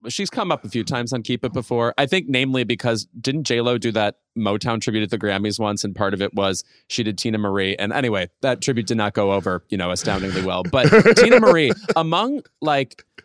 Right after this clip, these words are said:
Speaker 1: music that is now considered, like, old, that is, like, it holds up so well. It's the best dance music. F-, the, she has a song called Behind the Groove that I would say is one of my favorites of hers. Um, uh, her big hits, which are, like, Square Biz and,
Speaker 2: Mm-hmm.
Speaker 1: uh, uh,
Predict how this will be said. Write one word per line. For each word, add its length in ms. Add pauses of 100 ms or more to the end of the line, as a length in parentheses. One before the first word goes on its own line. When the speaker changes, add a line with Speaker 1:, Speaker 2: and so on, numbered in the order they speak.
(380)
Speaker 1:
music 400
that 160
is 140
now 200
considered, 480
like, 220
old, 260
that 260
is, 160
like, 220 (160)
it 180
holds 320
up 160
so 280
well. 240
It's 120
the 160
best 400
dance 300
music. 380
F-, 120
the, 160
she 120
has 100
a 60
song 160
called 180
Behind 400
the 40
Groove 420
that 80
I 40
would 120
say 120
is 80
one 100
of 60
my 100
favorites 380
of 80
hers. 380
Um, 280 (480)
uh, 180
her 160
big 260
hits, 220
which 100
are, 100
like, 180
Square 320
Biz 440
and, 200
Speaker 2:
Mm-hmm. 520 (160)
Speaker 1:
uh, 60
uh, 40